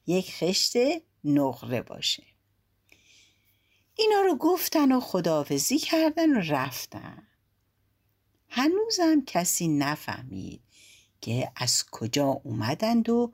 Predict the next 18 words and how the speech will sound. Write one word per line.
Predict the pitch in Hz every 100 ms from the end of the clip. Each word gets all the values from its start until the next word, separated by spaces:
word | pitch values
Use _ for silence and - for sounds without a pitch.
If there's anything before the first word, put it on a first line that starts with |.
| - _ _ _
به | 131 123
کجا | - 127 135 117
رفتند. | 78 - - - - _ _ _ _ _ _ _ _ _ _ _ _ _ _ _ _ -
اما | 381 480 494 453 -
بشنوید | 453 - 453 440 427 381
از | 330 330 339 349 -
مردک. | 208 160 - 123 113 107 - - - _ _ _ _ _ _
همونطوری | - 480 415 311 294
که | 247 220
خوابیده | - 226 214 208 202 214
بود، | 208 311 370 - _ _ _ _
در | 185 170 151
عالم | 156 156 151 151 135 120
خواب | - - 175 220 254 -
دید | 277 285
که | - 311
بهش | 160 165 180 -
می‌گن: | 165 160 185